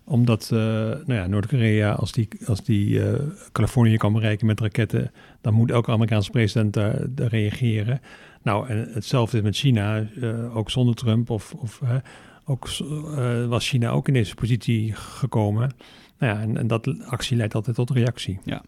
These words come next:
Speaker 2: en nou ja, oorlog is er vooralsnog niet van gekomen, dus dat zou ook een positieve factor kunnen zijn natuurlijk, dat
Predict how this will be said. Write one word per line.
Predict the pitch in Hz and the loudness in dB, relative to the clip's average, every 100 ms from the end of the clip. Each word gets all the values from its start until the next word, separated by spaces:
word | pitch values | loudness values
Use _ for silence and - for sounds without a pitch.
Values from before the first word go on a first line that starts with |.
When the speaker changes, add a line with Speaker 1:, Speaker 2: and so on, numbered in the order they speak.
| _ - | _ -6
Speaker 2:
en | 104 - | -4 -4
nou | 107 98 104 | -2 0 2
ja, | 90 - | 2 2
oorlog | 113 113 113 | 4 4 4
is | 104 | 0
er | 98 | -2
vooralsnog | 113 101 110 104 | 0 2 2 2
niet | 117 - | 2 2
van | 101 | -4
gekomen, | - - 92 110 | -4 -4 -2 0
dus | 95 | -2
dat | - 92 | -4 -6
zou | - - 92 | -6 -2 -2
ook | 90 90 | -2 -2
een | 90 - _ _ - | -4 -4 _ _ -2
positieve | 107 92 - 104 95 | 0 0 0 -2 -2
factor | - 101 - 90 | 0 0 -2 -6
kunnen | 101 92 | -2 -2
zijn | 90 87 | 0 -2
natuurlijk, | 87 104 160 160 | -2 -4 -4 -4
dat | 101 | -4